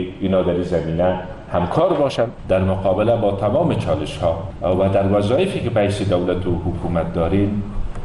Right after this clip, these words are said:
بدون مراعات حق آزادی بیان و دسترسی به معلومات ما نمی‌توانیم صاحب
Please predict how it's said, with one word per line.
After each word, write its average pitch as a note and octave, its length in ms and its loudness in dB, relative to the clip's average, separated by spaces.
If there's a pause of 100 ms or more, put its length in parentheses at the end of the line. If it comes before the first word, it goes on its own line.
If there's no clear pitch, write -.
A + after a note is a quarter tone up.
(100)
بدون C3+ 380 4 (480)
مراعات G#2 540 2
حق G#2 460 -2 (200)
آزادی F2 340 0 (140)
بیان G2+ 420 4
و E2 160 0
دسترسی E2 540 -4
به D#2+ 40 0
معلومات F2 800 0 (400)
ما G2 180 2
نمی‌توانیم F#2 680 0
صاحب E2 420 2